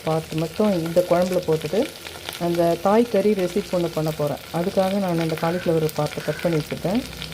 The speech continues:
இதுலேருந்து கொஞ்சம் இதுல சேர்த்துக்கிட்டு, இது கொஞ்சம் வதங்கின பின்னாடி தக்காளியை பொடியா கட் பண்ணி சேர்த்துருவேன். இப்போ நான் இதுல கொஞ்சம் அரைப்பட்டுருச்சு. இப்போ இது கூட சேர்த்து இதை அரைச்சிடலாம். இப்போ நான் வந்து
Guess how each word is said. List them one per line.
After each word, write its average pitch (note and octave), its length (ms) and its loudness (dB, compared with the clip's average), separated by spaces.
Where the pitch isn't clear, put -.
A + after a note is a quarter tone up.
இதுலேருந்து G#3 360 4
கொஞ்சம் F3+ 220 2
இதுல E3+ 200 2
சேர்த்துக்கிட்டு, F3+ 560 2
இது B3+ 120 0
கொஞ்சம் F3 240 2
வதங்கின A3 340 4
பின்னாடி F#3+ 400 0
தக்காளியை F#3 480 0
பொடியா E3+ 280 2
கட் D#3+ 180 -4
பண்ணி G3+ 300 2
சேர்த்துருவேன். D#3 520 0
இப்போ G#3+ 260 -2
நான் F3+ 400 2
இதுல F3 160 4
கொஞ்சம் E3 220 2
அரைப்பட்டுருச்சு. F3 720 0
இப்போ F#3+ 220 0
இது F#3+ 120 0
கூட F#3+ 180 0
சேர்த்து F3+ 400 0
இதை E3+ 160 2
அரைச்சிடலாம். F3 420 -2
இப்போ B3 280 0
நான் E3+ 220 -2
வந்து G3+ 420 -2